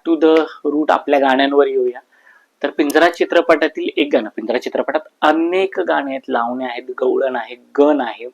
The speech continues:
भैरवी आहे, पिक्चरचा जो एंड होतो तो. पण पिक्चरच्या सुरुवातीला एक गाणं आहे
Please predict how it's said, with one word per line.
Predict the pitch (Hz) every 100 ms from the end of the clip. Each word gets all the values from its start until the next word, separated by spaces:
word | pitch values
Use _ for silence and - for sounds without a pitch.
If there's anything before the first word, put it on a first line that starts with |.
| _ _ _ _ _ _ _ -
भैरवी | 123 135 143 160 180
आहे, | 127 120 120 - _ _ - - -
पिक्चरचा | 127 135 127 135 139
जो | 139 -
एंड | 127 123
होतो | 117 117
तो. | 110 120 _ - - _ _ _ _ 202
पण | 175 127 - _ _ _ _ 151
पिक्चरच्या | - - 175 175 180 185
सुरुवातीला | - - 180 165 160 190 - 196 190
एक | 170
गाणं | 143 123 120
आहे | 107